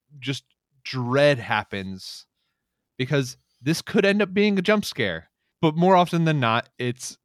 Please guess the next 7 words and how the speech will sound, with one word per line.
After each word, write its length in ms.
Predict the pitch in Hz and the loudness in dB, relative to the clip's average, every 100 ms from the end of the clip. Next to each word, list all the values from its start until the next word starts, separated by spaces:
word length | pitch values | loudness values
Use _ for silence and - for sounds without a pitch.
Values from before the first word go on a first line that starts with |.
| _ _ | _ _
it's 160 | 135 139 | -6 -2
not 220 | 127 107 | 0 -2
a 40 | |
jump 240 | 95 82 - | -4 -12 -12
scare. 380 | 78 65 - - | -14 -14 -14 -12
Um, 500 | 101 90 92 85 85 _ _ _ _ - 127 - | -8 -8 -8 -12 -18 _ _ _ _ -20 -18 -4
but 180 | 127 | -4